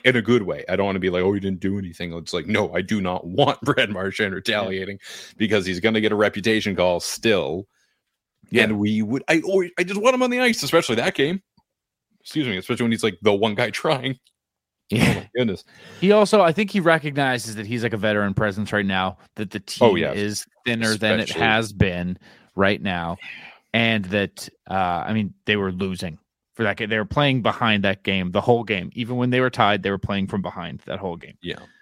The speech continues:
Speaker 1: Yeah.
Speaker 2: So I think he just recognized his role. I would imagine that somebody, probably Monty, maybe
Speaker 1: Yeah.
Speaker 2: Bergie,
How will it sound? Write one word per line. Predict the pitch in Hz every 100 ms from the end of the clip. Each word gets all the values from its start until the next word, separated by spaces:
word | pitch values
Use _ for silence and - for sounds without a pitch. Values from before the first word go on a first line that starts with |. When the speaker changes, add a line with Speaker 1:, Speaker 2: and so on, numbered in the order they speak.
| _ _
Speaker 1:
Yeah. | -
Speaker 2:
So | -
I | 110 107
think | 113 127
he | 123
just | 120 110
recognized | 104 107 95 98 95
his | 98 92
role. | 92 92 90
I | 69
would | 95
imagine | 90 92 92 92 95
that | 85
somebody, | - 90 92
probably | 90 82 92
Monty, | 92 90 90 95 92 _ _ _ _ -
maybe | 95 101
Speaker 1:
Yeah. | 98
Speaker 2:
Bergie, | 117 139 123 110